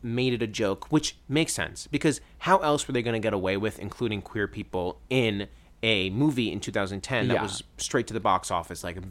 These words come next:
Speaker 1: supposed to be, like, sort of a big hit?
Speaker 2: Yeah.
Speaker 1: They had to sort of, like, put that spin on it. Same thing with, like, trans people in media, how they
Speaker 2: Oh my
Speaker 1: always,
Speaker 2: God.
Speaker 1: like, if there's gonna be a trans person, it either has to be predatory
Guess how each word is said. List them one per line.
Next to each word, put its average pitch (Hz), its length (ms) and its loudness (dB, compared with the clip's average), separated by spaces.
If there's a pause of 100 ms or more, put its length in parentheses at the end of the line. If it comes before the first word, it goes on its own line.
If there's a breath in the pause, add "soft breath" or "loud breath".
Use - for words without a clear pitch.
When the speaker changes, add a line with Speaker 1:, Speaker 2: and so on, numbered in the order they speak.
Speaker 1:
supposed 104 380 -2
to 98 60 -8
be, 95 160 -2
like, 85 200 -2
sort 101 140 -4
of 92 80 -6
a 95 80 -6
big 85 220 -6
hit? 104 280 -6
Speaker 2:
Yeah. 120 280 -4 (180)
Speaker 1:
They 127 80 4
had 143 380 4
to 117 80 -6
sort 113 180 0
of, 101 100 -2
like, 95 260 -2
put 123 120 -6
that 92 180 -2
spin - 240 -2
on 92 140 0
it. - 100 -8
Same 190 240 4
thing 160 200 2
with, 131 120 -2
like, 110 220 0 (540 soft breath)
trans 135 320 2
people 113 300 -2
in 98 180 -6
media, 92 280 -2
how 104 140 0
they 110 80 0
Speaker 2:
Oh 147 140 10
my - 60 10
Speaker 1:
always, 123 120 8
Speaker 2:
God. 95 160 10
Speaker 1:
like, 110 220 4 (240 soft breath)
if 139 180 4
there's 139 320 6
gonna 147 140 2
be 131 60 2
a - 20 0
trans 113 280 0
person, 131 420 0
it - 40 -4
either 107 220 -2
has 104 140 -4
to 101 60 -8
be 98 280 -2 (240)
predatory 147 720 0